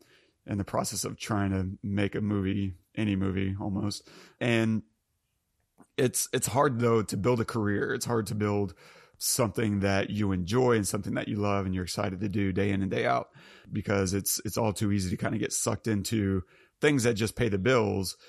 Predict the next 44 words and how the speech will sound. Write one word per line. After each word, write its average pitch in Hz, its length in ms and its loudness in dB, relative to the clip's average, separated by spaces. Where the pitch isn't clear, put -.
that 101 240 2
aren't 107 180 2
really 101 240 2
progressing 107 840 -2
and 101 100 0
getting 98 240 0
you 92 280 0
to - 160 -8
where 104 120 0
you 95 140 0
wanna 92 160 -2
go. 98 500 -2
And 95 580 0
for 127 160 2
me, 131 400 2
I 113 160 4
think 123 240 0
the, 110 200 4
the 110 140 0
thing 120 280 2
that's 107 360 2
helped 117 300 2
me 120 300 2
to 101 260 -2
build 117 380 2
and 98 140 0
kind 101 180 0
of 92 160 -2
get 120 260 0
me 110 460 2
closer 113 460 0
to 104 320 -2
my 101 220 2
end 113 260 0
game, 117 280 2
right, 120 220 -2
of 95 240 -2
being 104 260 2
a, 98 580 -2
a, - 60 -6
a, 107 80 -6
just - 220 -10
a 113 60 -4
director, 117 600 -2